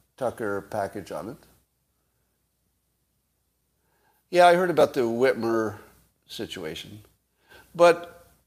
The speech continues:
fill in the blanks for me. Why, why would the F B I do, be doing that? Complete the picture for me. In the comments, I think you have enough room in the comments. Can somebody complete the picture? Let's say it's true, and I'm, I'm not stipulating that,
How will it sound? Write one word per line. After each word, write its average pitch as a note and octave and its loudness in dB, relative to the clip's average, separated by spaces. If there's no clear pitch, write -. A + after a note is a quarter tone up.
fill B3+ 4
in A3 2
the F3 0
blanks B2+ 4
for G2 -8
me. F#2 -8
Why, D#3+ 0
why A#2 4
would C#3 2
the B2+ 0
F A#2 0
B C3+ -6
I A#2 2
do, G#2+ -6
be G#2+ -6
doing F#2 -8
that? D2+ -14
Complete D#3+ -2
the D#3 -6
picture A#2+ -4
for F2+ -8
me. - -14
In A2 -6
the B2+ -4
comments, C3+ 2
I B2+ 0
think D#3+ -6
you D#3 2
have B2 4
enough G#2 -6
room G#2+ -8
in F2 -10
the E2 -12
comments. D#2+ -12
Can C3+ -4
somebody F3 2
complete E3 -2
the D#3 -6
picture? B2 -6
Let's E3 2
say F#3 2
it's E3 -2
true, G2 -6
and G#2 -6
I'm, G#2+ -2
I'm G2+ -6
not G#2+ 2
stipulating F#2 -6
that, F#2+ -10